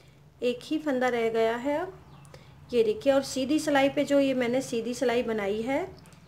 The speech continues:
इसके बाद मैंने यहाँ पे ये, ये देखिए एक, दो, तीन, चार, पाँच, छः, छः फंदे महरूम से बना लिए हैं और एक फंदा मैंने येलो से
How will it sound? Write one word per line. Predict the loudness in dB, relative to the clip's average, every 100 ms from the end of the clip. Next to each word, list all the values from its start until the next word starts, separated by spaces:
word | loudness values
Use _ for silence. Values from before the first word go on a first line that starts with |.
| -20 -12
इसके | -12 -4 -2
बाद | 0 0 0
मैंने | 0 0 0
यहाँ | -2 -4 -2
पे | 0 -2 -4 -16 -20 -20 -20 -20 -20 -20 -20 -10
ये, | 0 0 0 -4 -14 -6
ये | -4
देखिए | -6 -8 -10 -10 -16 -20 _ -20 _ _ _ -20 _ -20 _ -8
एक, | 0 2 2 0 -8
दो, | -6 -4 -2 -4 -6 -10 -8
तीन, | -6 -6 -6 -8 -10
चार, | -8 -8 -8 -10 -12 -12
पाँच, | -12 -10 -12 -14 -12
छः, | -10 -10 -12
छः | -6 -4
फंदे | -2 2 2 2
महरूम | 2 0 0
से | 0
बना | 0 2 2
लिए | 0 0
हैं |
और | 0
एक | -2 0 0 0 -4
फंदा | -2 -2
मैंने | -2 0 -2
येलो | -2 -2 -2
से | -2 -4